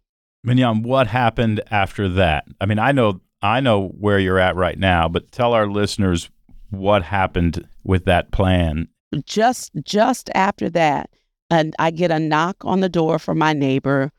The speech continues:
Speaker 2: who asks me, while I was sitting in the house with, with no electricity,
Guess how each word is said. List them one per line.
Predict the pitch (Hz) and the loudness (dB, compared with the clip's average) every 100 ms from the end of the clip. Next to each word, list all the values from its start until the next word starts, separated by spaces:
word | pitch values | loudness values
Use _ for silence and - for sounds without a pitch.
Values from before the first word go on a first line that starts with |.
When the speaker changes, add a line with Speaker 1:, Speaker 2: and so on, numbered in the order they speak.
| _ _ | _ _
Speaker 2:
who | 190 - | -4 -2
asks | 160 180 190 - - | -2 -2 -6 -12 -4
me, | 139 127 123 156 202 _ | 0 0 0 -4 -8 _
while | 147 147 | -2 0
I | |
was | 143 147 | 0 -4
sitting | 165 165 160 | -2 -2 0
in | 160 | 0
the | 151 | 0
house | 151 151 - | 0 -2 -2
with, | 165 - - | -4 -6 -6
with | 156 | -4
no | 147 147 147 | 0 0 0
electricity, | 156 147 - 151 147 147 156 | 0 -2 0 -2 0 0 0